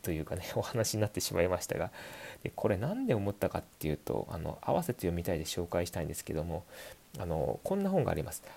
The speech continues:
「反省させると犯罪者になります」という本があるんですが、こちらがかなり面白くてですね、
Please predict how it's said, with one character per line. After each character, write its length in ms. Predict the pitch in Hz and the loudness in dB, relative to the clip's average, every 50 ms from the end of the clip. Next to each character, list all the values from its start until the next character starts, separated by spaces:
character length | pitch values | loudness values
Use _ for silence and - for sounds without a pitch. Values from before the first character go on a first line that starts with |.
| - - - | -18 -16 -10
「反 280 | - - 139 151 156 | -4 0 2 2 2
省 260 | 151 - - 156 147 135 | 2 2 2 2 2 4
さ 120 | - 131 | 2 0
せ 120 | - - | 2 2
る 100 | 123 107 | 2 2
と 100 | - - | 0 -4
犯 260 | - - - 127 147 139 | -4 0 0 0 2 2
罪 200 | 139 139 110 98 | 4 4 4 2
者 140 | - - | 2 -4
に 80 | 76 69 | -6 -6
な 80 | - - | -8 -8
り 80 | - | -10
ま 120 | - - - | -8 -6 -6
す」 120 | - - - | -6 -6 -2
と 100 | - 170 | 2 2
い 40 | 160 | 4
う 40 | 151 | 4
本 180 | 135 151 127 | 4 4 4
が 120 | 110 85 85 | 4 4 4
あ 60 | 90 | 2
る 100 | - 78 | 2 0
ん 60 | 78 | -4
で 80 | 78 80 | -2 -2
す 120 | - - | -2 -2
が、 220 | - - - - - - | -2 -2 -4 -2 -2 -4
こ 160 | - - - - | -4 -4 -4 -6
ち 180 | - - 156 | -6 -2 0
ら 120 | 151 156 156 | 2 2 2
が 160 | 156 147 - - - - - - - - - - - - - | 2 0 -2 -2 -10 -20 -20 -20 -20 -20 -20 -20 -20 -14 -8
か 200 | - - 139 151 | -4 0 0 2
な 120 | 156 151 113 | 4 4 4
り 100 | 104 87 | 4 2
面 160 | 85 90 87 | 2 2 0
白 180 | - - 90 - | -2 -2 -4 -4
く 100 | - - | -4 -6
て 60 | 92 | -8
で 80 | - | -8
す 100 | - - | -6 -6
ね、 220 | 85 87 78 76 | -4 -4 -4 -6